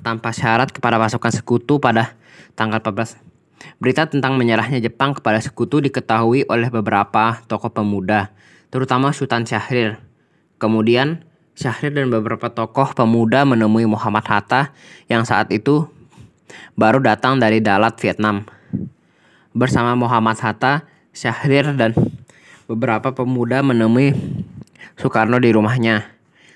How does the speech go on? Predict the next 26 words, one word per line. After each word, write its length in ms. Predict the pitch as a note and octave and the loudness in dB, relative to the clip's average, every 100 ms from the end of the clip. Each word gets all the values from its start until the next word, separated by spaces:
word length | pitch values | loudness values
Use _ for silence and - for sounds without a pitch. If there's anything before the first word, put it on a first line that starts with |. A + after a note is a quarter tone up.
| _ | _
Syahrir 480 | C3 A#2+ C#3+ C#3 C3+ | -4 0 2 2 2
mengusulkan 640 | B2 A#2 A#2+ A#2+ - C3+ | 0 0 -2 -6 -4 -6
Soekarno-Hatta 880 | - A#2+ A2+ B2 A#2+ A#2 A2 C3 B2+ | -4 -2 0 0 -2 -4 -4 -2 -2
agar 240 | - A2+ | -2 -4
secepatnya 800 | A2+ A#2 - A2 G#2 - C#3 C#3 - - - - | 0 0 0 -4 -4 -2 -4 -4 -12 -20 -20 -4
memproklamasikan 1120 | A#2 A#2 A2 A#2+ A2 A2 A2+ C3 - B2 C#3 - - _ | -2 0 -2 0 2 2 0 -2 0 0 -2 -6 -10 _
kemerdekaan 720 | A2+ A2+ A2 A2 - A#2+ C3 | -2 0 2 2 2 0 -2
tanpa 240 | A2+ A2 A#2+ | -4 -2 -2
melalui 400 | A#2 G2+ A#2 A2+ | 0 0 0 -2
P 80 | |
P 80 | G#2 G#2+ | -6 -2
K 160 | G#2 - | 0 2
I, 240 | A2 G2+ - - | 0 -2 -12 -10
karena 240 | - A2 C3 | -2 0 0
Sekutu 640 | C#3 - B2+ - E3+ E3+ | -4 -4 -6 0 0 0
akan 240 | A2+ A#2 A#2 | -4 -4 -4
menganggap 560 | A2+ A2 G#2 A#2+ - - - - | -2 -2 0 -2 -4 -14 -20 -12
kemerdekaan 560 | - B2 A2 A2 A2+ G#2+ | -4 0 0 0 0 0
Indonesia 640 | A2 G#2 G#2 G#2 - C3 | 0 0 0 -2 -4 -4
sebagai 560 | C3 A2+ G#2 G2 G#2+ A2 | -4 -4 -4 -2 -2 -2
suatu 560 | - A2 G2 - A2 - _ _ | -4 -4 -4 -2 -4 -4 _ _
kemerdekaan 640 | G#2+ A2 A2 - G2 C3 | -4 -2 -2 -4 -4 -2
yang 240 | B2+ A2+ C#3 - | -4 -6 -10 -14
hasil 480 | - A2+ B2 A#2 A#2 - - _ | -12 -6 -4 -4 -6 -16 -20 _
pemberian 400 | A2+ A2+ G#2 G#2 | 0 2 2 0
Jepang. 400 | G2+ - G#2+ G2+ | -4 -2 -2 -2